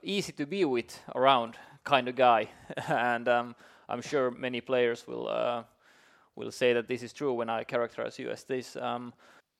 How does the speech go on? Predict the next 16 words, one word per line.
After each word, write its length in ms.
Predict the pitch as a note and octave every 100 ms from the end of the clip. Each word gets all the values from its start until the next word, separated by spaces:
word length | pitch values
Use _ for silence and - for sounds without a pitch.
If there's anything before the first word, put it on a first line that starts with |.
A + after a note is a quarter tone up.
| -
wh-, 320 | C#3 C3 C3+
ha-, 220 | D3 D3
have 240 | C#3+ E3+ F#3+
you, 400 | F#3+ F3+ F3 D#3+
um, 460 | D#3 D3 D3 C#3+ C3+
have 180 | - D3
you 100 | D#3
been, 240 | D3+ D3+ C#3+
uh, 460 | B2+ C#3 C#3 C3+ -
watching 600 | C#3 D3+ - D#3 D3 C3 - _
Lukko's 420 | C3+ D3 - C#3
games, 500 | - C#3 D#3+ D#3+ C#3
or 200 | C3 B2
have 200 | A#2+ C3+
you, 180 | B2+ A#2+
uh, 260 | B2 A#2+